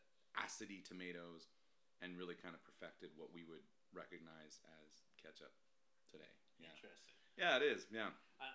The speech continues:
Speaker 2: I'm always intrigued by food history. Like,
Speaker 1: Oh, I know.
Speaker 2: who was the first person to try cheese, and where did it come from? Like, I know that there's theories out there, like, it was just, like, fermented on going through the desert and on
Speaker 1: Mm-hmm.
Speaker 2: camel's back. But, like,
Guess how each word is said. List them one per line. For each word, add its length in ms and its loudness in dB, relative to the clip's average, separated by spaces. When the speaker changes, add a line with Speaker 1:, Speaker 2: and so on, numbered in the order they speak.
Speaker 2:
I'm 80 0
always 320 -2
intrigued 480 -6
by 80 -6
food 180 -12
history. 480 -14
Like, 160 -20
Speaker 1:
Oh, 240 4
I 80 0
know. 240 -4
Speaker 2:
who 240 -4
was 80 -10
the 80 -10
first 300 -10
person 440 -12
to 80 -16
try 340 -12
cheese, 400 -10
and 160 -20
where 80 -10
did 160 -10
it 80 -20
come 160 -12
from? 240 -18
Like, 160 -8
I 80 -2
know 240 -4
that 160 -6
there's 240 -14
theories 460 -12
out 180 -12
there, 320 -10
like, 80 -18
it 40 -16
was 80 -16
just, 240 -12
like, 80 -16
fermented 480 -14
on 140 -16
going 240 -12
through 160 -12
the 160 -14
desert 520 -12
and 200 -16
on 80 -6
Speaker 1:
Mm-hmm. 240 0
Speaker 2:
camel's 240 -14
back. 240 -6
But, 240 -14
like, 140 -12